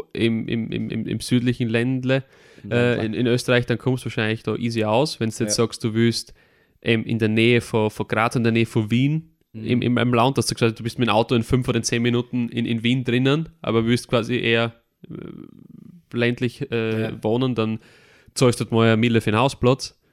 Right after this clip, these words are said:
Speaker 1: Und,
Speaker 2: Ich
Speaker 1: und
Speaker 2: hab keine
Speaker 1: dann
Speaker 2: siebenhunderttausend circa.
Speaker 1: <laughs> und, und, und dann halt, äh, ja, dann bist du sicher bei, bei zwei, drei Mille wahrscheinlich.
Speaker 2: Ja, da,
Speaker 1: Aber
Speaker 2: da kommst du sicher
Speaker 1: das
Speaker 2: gut
Speaker 1: ist ja
Speaker 2: auf, ja.
Speaker 1: dann, das ist ja scheißegal, wenn's,
Speaker 2: Ja,
Speaker 1: wenn's
Speaker 2: das
Speaker 1: so
Speaker 2: ist,
Speaker 1: viel
Speaker 2: das
Speaker 1: hast.
Speaker 2: ist ja eh wurscht, das ist
Speaker 1: Ja, ich glaub, geiles Haus wird sich jeder,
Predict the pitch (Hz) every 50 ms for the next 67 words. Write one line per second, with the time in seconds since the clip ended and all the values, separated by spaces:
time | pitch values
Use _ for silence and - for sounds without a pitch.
0 | _ _ _ _ _ _ _ - 135 117 117 117 113 117 110 - 117 117 117 120
1 | 123 151 147 139 131 - - 117 120 117 104 98 - 101 92 - 139 170 - -
2 | 196 - - 214 143 127 - 220 123 - 208 - - 233 190 156 190 247 277 -
3 | - 196 - - - 208 - - 110 110 107 107 107 - - - 107 107 107 104
4 | 101 - - 110 107 - - 104 104 110 113 107 104 101 - - - - 107 104
5 | 101 104 104 113 110 104 104 107 120 - - _ - - 104 104 - 113 117 107
6 | - - 110 - 110 - - - - - - - - - 101 98 - - 101 101
7 | 101 - - - 127 117 101 92 95 90 90 92 95 92 101 107 107 107 101 101
8 | 104 104 - - 101 95 - - 104 95 - 101 87 - 95 87 90 - 90 -
9 | - 101 101 95 - 90 92 - _ - - 104 - - - - - 101 110 -
10 | 104 - - 104 107 107 101 104 98 104 117 117 _ - - - 87 87 87 90
11 | 87 - - 110 107 104 110 110 107 104 98 - - 92 87 87 85 90 - -
12 | _ _ _ _ _ _ - _ - - - 185 160 135 104 107 113 104 - -
13 | 101 101 104 101 - 95 95 107 - 98 92 - - 104 98 95 95 113 110 -
14 | 120